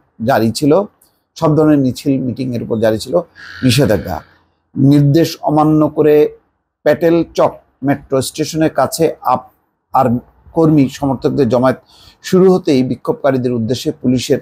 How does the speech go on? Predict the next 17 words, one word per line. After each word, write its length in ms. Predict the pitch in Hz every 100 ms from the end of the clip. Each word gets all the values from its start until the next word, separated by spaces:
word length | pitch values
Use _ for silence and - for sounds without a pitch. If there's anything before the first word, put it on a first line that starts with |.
| -
তরফে 400 | 117 117 147 151 - _ _ _
মাইকে 400 | 120 131 135 147
ঘোষণা 320 | 135 113 127 117
করা 260 | 123 127
হয়, 280 | 127 151 208 - _ _ _ _
"এই 240 | - 147 139
এলাকায় 320 | 139 139 151
একশো 280 | 151 - 139
চৌচল্লিশ 640 | - 120 131 120 120 107
ধারা 200 | 123 131
জারি 380 | 117 113 117 120 - - 131
রয়েছে, 300 | 135 135 -
আপনারা 380 | 101 - 120
এখানে 260 | 113 135 113
জমায়েত 320 | 104 117 120 - _ _ _ _ _ -
করবেন 280 | 135 139 151
না, 320 | 175 190